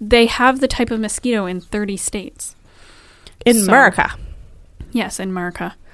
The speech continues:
Speaker 1: So it is a huge
Speaker 2: So let's not go to those states.
Speaker 1: issue. So they're, they've asked for, like, I think it was, like, one point two billion dollars from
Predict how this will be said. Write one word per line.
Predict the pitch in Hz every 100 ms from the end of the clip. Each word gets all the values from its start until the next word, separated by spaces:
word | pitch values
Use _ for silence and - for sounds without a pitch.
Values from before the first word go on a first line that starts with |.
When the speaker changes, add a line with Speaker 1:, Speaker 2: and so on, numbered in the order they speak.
| - - - - - -
Speaker 1:
So | - 208
it | -
is | 214 202
a | 202
huge | - 226 202 202 190 -
Speaker 2:
So | - 226
let's | 220 -
not | 240
go | 226
to | 226
those | 214
states. | 214 285 285
Speaker 1:
issue. | 339 - 208 202 - - - - _ _ - - _
So | -
they're, | 220 226 226 220 208 -
they've | 76 226 214
asked | - 208 262 -
for, | 233
like, | 202 190 - - - - 208
I |
think | 190 208
it | 233
was, | 254
like, | 247
one | 196 185 185
point | 190 175
two | - 180
billion | - 185 180 170
dollars | 170 170 170 - - - - - -
from | - - 196 180 175 175